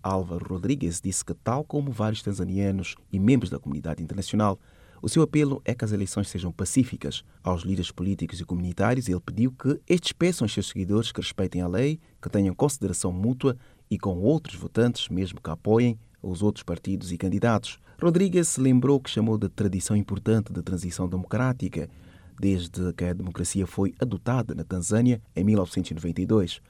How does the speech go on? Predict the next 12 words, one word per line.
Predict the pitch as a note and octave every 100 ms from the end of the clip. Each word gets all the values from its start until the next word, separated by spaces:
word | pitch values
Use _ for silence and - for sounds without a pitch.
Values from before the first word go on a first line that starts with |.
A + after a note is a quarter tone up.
| - - -
O | -
responsável | - F2+ - E2+ E2
pediu | - G2 G#2
respeito | F#2 - - G2+ E2+
ao | E2+
direito | F2+ F2+ -
de | E2
voto | G2+ A#2 B2 A2 - -
e | -
aos | F#2
resultados | F2+ - F#2 G2 F#2 F#2
eleitorais. | F2+ - A2 F2+ D#2